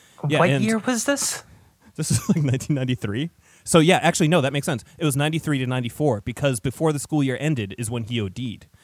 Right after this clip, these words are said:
Speaker 2: Yeah.
Speaker 1: So she, <laughs> and then in probably her most ghoulish act of many ghoulish acts that she had as a teacher, she,
Speaker 2: She put
Speaker 1: she
Speaker 2: a
Speaker 1: hung it
Speaker 2: pentagram in the middle of the classroom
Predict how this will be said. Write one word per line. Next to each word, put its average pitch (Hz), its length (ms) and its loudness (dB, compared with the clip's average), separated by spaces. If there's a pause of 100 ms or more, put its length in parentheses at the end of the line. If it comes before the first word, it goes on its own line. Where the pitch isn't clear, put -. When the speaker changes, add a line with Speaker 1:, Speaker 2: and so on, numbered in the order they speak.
(220)
Speaker 2:
Yeah. 135 260 0 (600)
Speaker 1:
So 147 420 4 (240)
she, 170 360 2
<laughs> - 540 0
and 190 100 6
then 180 240 4
in 180 220 0
probably 180 500 4
her 175 100 2
most 135 320 0
ghoulish 147 540 0 (140)
act - 400 -8 (540)
of 156 220 0
many 170 200 4
ghoulish 147 420 0
acts 131 260 -2
that 131 140 -4
she 123 140 -6
had 127 180 -4
as 120 120 -6
a 113 60 -10
teacher, 117 480 -8 (440)
she, - 260 -2 (640)
Speaker 2:
She 196 140 -2
put 240 160 6
Speaker 1:
she - 40 8
Speaker 2:
a - 20 4
Speaker 1:
hung 196 140 4
it 285 40 10
Speaker 2:
pentagram 185 580 8
in 190 80 4
the 185 100 6
middle 196 340 2
of 175 120 2
the 180 100 0
classroom 170 640 6